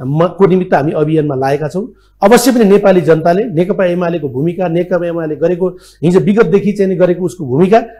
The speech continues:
नेकपा एमाले नौ एकाउन्न, नौ महिने सरकारको बेलामा नेकपा एमालेको नेतृत्वमा रहेको सरकारले मुलुकको पक्षमा गरेका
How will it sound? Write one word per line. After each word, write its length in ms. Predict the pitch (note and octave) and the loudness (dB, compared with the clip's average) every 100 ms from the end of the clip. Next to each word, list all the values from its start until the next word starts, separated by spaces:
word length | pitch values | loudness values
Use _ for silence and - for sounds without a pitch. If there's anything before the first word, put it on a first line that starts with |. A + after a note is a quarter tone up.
| - | 0
नेकपा 320 | F#3+ A3 G#3+ | 2 4 2
एमाले 500 | G3+ G3 F#3+ F#3 F3 | 0 0 0 -2 -2
नौ 280 | D#3 F3+ F#3+ | 0 0 0
एकाउन्न, 520 | F#3+ F3+ F3+ F3+ F3 F3 - _ C#3+ | -4 -4 -2 -2 -4 -6 -20 _ 0
नौ 200 | F3 G3 | 4 4
महिने 440 | F#3+ F#3 D#3+ C#3+ | 4 2 0 -4
सरकारको 460 | - E3+ F#3 F#3 F#3 | 0 2 2 2 2
बेलामा 380 | G3 G3 G3 G3 _ - | 0 -2 -4 -10 _ 0
नेकपा 320 | F#3 A3 A3 | 2 4 4
एमालेको 300 | G#3 G#3+ G3+ | 4 4 2
नेतृत्वमा 420 | F3+ F#3 F#3+ F3+ | 2 0 -2 -4
रहेको 240 | F3 F3 D#3+ | -2 -2 -2
सरकारले 640 | - E3+ G3+ G3+ A3 - _ | -2 2 2 2 0 -2 _
मुलुकको 360 | C#3 G#3 A#3+ C#4 | 2 4 4 2
पक्षमा 400 | - F#3+ G#3+ G3 | -2 -4 -2 0
गरेका 420 | E3 F3+ F3 F3 | 0 0 0 -4